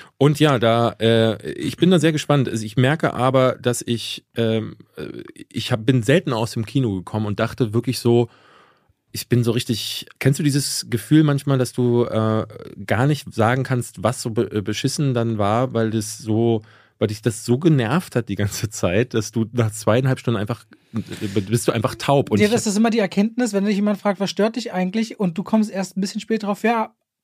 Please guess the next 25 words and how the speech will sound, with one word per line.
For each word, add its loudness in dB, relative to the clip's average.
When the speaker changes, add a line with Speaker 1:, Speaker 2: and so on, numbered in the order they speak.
Speaker 2:
nee, 0
ich -20
kann 0
gar 2
nicht -4
mal 0
sagen, -2
was -2
ich -6
mochte." 0
Speaker 1:
Du -4
bist 0
richtig -2
taub 2
Speaker 2:
Das 0
ist 6
die 4
Speaker 1:
danach, 2
fand 2
ich. 2
Speaker 2:
Wahrheit, 0
ja, 2
das -2
ist -4
so, 2